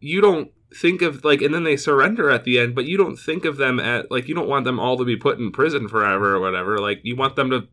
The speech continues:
sort out their differences and continue to work as a society. And that, I, I wish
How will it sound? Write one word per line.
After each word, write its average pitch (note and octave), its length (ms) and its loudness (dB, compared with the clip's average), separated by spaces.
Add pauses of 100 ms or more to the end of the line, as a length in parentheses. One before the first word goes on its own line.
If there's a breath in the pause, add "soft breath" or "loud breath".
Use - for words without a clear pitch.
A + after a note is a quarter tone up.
(180)
sort A#2 320 2
out A#2 120 4
their A2+ 120 -2
differences A#2+ 580 -6
and G#2 320 -4
continue A#2 420 -6
to A2+ 80 -4
work A#2+ 320 -4
as G2 120 -8
a F#2 60 -12
society. A#2 760 -6 (680)
And A#2 160 -2
that, C#3+ 300 2 (1040)
I, D3 380 4
I C3+ 120 2
wish D#3 500 2